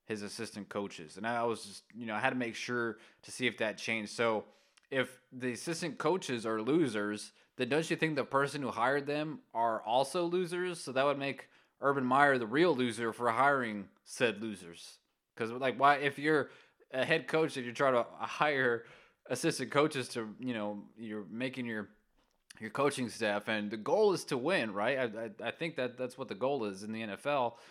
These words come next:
Um, and then you, you hire these said losers, and, like, you're the loser then if you're hiring losers. That just, that didn't make any sense. And then obviously he denied that as well. Um, so, so many stories, you know,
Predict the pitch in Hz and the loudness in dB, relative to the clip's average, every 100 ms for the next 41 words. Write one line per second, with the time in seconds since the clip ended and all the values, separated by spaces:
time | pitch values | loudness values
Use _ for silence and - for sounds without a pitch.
0 | - - _ _ 113 113 107 123 156 143 | -20 -20 _ _ 2 4 4 2 0 -2
1 | 135 139 127 135 147 139 127 113 135 123 | -4 -2 2 4 4 4 2 -2 -8 -6
2 | 117 - 139 110 135 160 127 120 120 120 | -4 2 4 4 2 2 2 -2 -2 -4
3 | 110 92 - - - 139 107 120 160 143 | -6 -16 -20 -16 -8 -6 -4 0 2 2
4 | 131 190 147 123 127 127 123 135 147 135 | 2 2 2 2 2 2 4 4 4 2
5 | 127 165 139 120 131 - - 131 139 127 | 2 0 0 -4 -6 -10 -8 -8 -6 -10
6 | 123 147 165 160 151 147 135 - 139 104 | -6 0 0 0 -2 -2 -2 0 -2 -2
7 | 113 135 123 127 123 110 107 98 101 92 | -4 -4 -2 -2 -2 -4 -8 -10 -12 -10
8 | 98 95 101 98 92 87 131 147 143 - | -10 -8 -8 -10 -10 -4 0 2 0 -4
9 | - - _ _ - 110 113 107 - 127 | -20 -20 _ _ -2 2 2 -2 0 2
10 | 113 101 - - 127 - - - 165 160 | 2 -2 -12 -20 -18 -16 -6 2 4 4
11 | 135 127 127 117 117 113 - - 85 120 | 0 0 0 0 0 -4 -10 -14 -12 -6
12 | 110 107 104 | -4 -2 -4